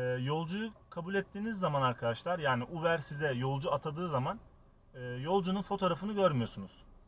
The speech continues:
Bu Uber Black'te ya da Uber, e, Black S U V'de nasıl bilmiyorum ya da Uber X Large'da. Ben Uber X'ten bahsediyorum arkadaşlar. Uber'de yolcunun fotoğrafını görmüyorsunuz arkadaşlar.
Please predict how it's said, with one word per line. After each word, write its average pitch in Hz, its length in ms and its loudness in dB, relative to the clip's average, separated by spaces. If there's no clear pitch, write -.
Bu 190 260 -4
Uber 190 300 8
Black'te 190 340 2
ya 185 120 4
da 175 100 6
Uber, 180 280 8
e, 147 420 -4
Black 175 340 2
S - 180 -8
U 170 40 -6
V'de 175 220 0
nasıl 180 320 0
bilmiyorum 180 480 2
ya 127 140 -4
da 135 80 -6
Uber 127 200 -2
X 120 220 -8
Large'da. 123 420 -4
Ben 175 200 -2
Uber 190 240 0
X'ten 185 420 -4
bahsediyorum 117 480 0
arkadaşlar. 113 560 -6
Uber'de 190 560 0
yolcunun 170 500 -4
fotoğrafını 170 560 -6
görmüyorsunuz 131 500 -2
arkadaşlar. 104 420 -6